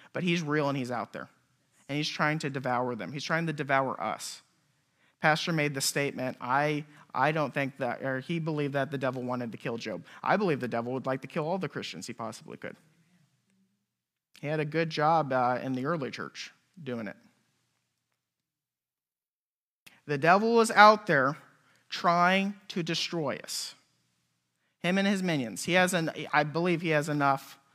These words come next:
He has a system to oversee the world, to attack us. When our church, when our church is faithfully giving to missions,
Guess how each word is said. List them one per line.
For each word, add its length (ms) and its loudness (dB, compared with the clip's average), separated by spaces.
He 100 -6
has 220 2
a 80 -2
system 680 -2
to 100 -6
oversee 500 0
the 140 -4
world, 340 -4
to 140 -4
attack 380 -2
us. 360 -6
When 160 0
our 220 6
church, 540 8
when 140 2
our 140 8
church 360 0
is 100 -4
faithfully 460 2
giving 320 0
to 100 -2
missions, 500 0